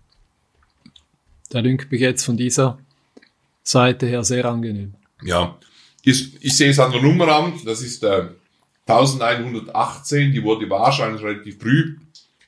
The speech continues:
Speaker 2: geerntet
Speaker 1: Ja.
Speaker 2: schon. Also die, äh, ist jetzt nicht eine, vielleicht nicht eine Langlagersorte, aber hat gute Textur, schließt sich gut auf.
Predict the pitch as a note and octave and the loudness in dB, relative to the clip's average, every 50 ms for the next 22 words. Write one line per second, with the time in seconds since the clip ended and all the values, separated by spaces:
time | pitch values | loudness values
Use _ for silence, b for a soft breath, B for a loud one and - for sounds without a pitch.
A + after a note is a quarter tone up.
0 | b - A#2 G#2+ G#2 A2 C3+ C#3+ D#3 C#3 B2 C3 D3+ D#3+ G3 A3 - - - _ | b 2 4 4 6 6 4 2 -2 -4 -4 -2 0 0 0 -2 -6 -12 -16 _
1 | - F#2+ F#2 F#2 F#2+ A2 A2 G#2+ G2+ - - - D#2 E2 - - - - - G#2+ | -10 -10 -10 -8 -8 -4 -2 -2 -2 -2 -4 -8 -10 -12 -12 -14 -14 -12 -8 -6
2 | - A2+ G#2 - - B2 C#3 C#3 C#3 C3 A2+ G#2+ G#2 F#2+ - - - - A2+ G#2 | -6 -6 -6 -6 -2 0 0 0 0 0 0 -2 -2 -2 -6 -12 -18 -16 -12 -12
3 | G2 F2+ A#2 B2+ C3+ C#3 A#2 G2+ G2 G2+ A#2+ C#3+ D3 C#3 C#3+ D3+ D3+ D3+ - D3 | -10 -10 -8 -8 -8 -6 -6 -2 0 0 2 4 4 4 4 4 2 0 0 2
4 | C#3+ - A#2 - C3 A#2 G#2+ A2+ A2+ G#2+ - - b b b b b b C#3+ C#3+ | 2 2 2 0 -4 -6 -4 -4 -4 -6 -6 -10 b b b b b b 4 4
5 | C#3 C#3 - - C3 A2+ - - C3 C3+ C#3 C#3 C3 A#2+ - - - - - A#2+ | 4 4 2 0 -2 -2 -2 -2 -2 -2 -2 -2 -4 -6 -8 -10 -12 -12 -12 -10
6 | A#2+ - - G2 A2+ C3 C#3 - | -6 -4 0 2 2 2 0 -2